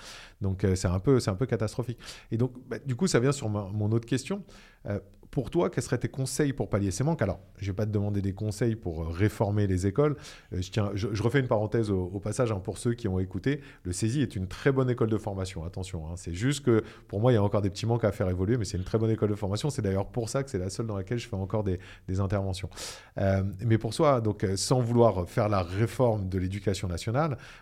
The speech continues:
on a un nouveau, euh, ministre qui est arrivé il y a pas longtemps, donc, euh, on va attendre de voir ce qu'elle est capable de faire.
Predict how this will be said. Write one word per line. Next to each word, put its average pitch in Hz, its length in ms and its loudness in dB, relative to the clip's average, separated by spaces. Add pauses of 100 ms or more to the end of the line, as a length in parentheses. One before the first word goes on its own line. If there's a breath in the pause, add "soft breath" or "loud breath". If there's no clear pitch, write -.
on 87 120 -4
a 87 40 -2
un 85 160 -2
nouveau, 101 540 4
euh, 85 100 2
ministre 90 520 -4
qui - 160 -6
est 85 40 -2
arrivé 90 280 -2
il 92 60 0
y - 20 2
a 92 80 0
pas 95 100 -2
longtemps, 104 320 0
donc, 90 220 -4
euh, 82 80 -4
on 85 160 -6
va 90 80 -2
attendre 92 240 -4
de 95 80 -2
voir 95 180 -2
ce - 60 -12
qu'elle 90 160 -6
est - 20 -6
capable 92 280 -4
de 101 100 -4
faire. 135 240 -4